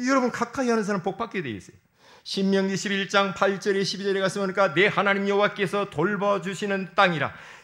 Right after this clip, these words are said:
연초부터 열말까지 내 하나님 여호와의 눈이 항상 그 위에 있느니라. 항상 여호와의 눈이 그 위에 있다고 하잖아요. 오늘 야곱 위기 만났을 때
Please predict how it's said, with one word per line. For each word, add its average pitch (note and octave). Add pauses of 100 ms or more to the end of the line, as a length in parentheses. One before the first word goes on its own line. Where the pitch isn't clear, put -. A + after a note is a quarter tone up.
(140)
연초부터 F#3+
열말까지 F3+ (260)
내 E3
하나님 E3+
여호와의 C#3+
눈이 B2+ (140)
항상 A3 (220)
그 E3+ (220)
위에 C#3
있느니라. A2 (440)
항상 F#4
여호와의 C4+
눈이 F#4+ (380)
그 - (160)
위에 E3+
있다고 A2
하잖아요. C#2+ (1200)
오늘 G3+
야곱 F#3+ (160)
위기 F3
만났을 F#3
때 E3+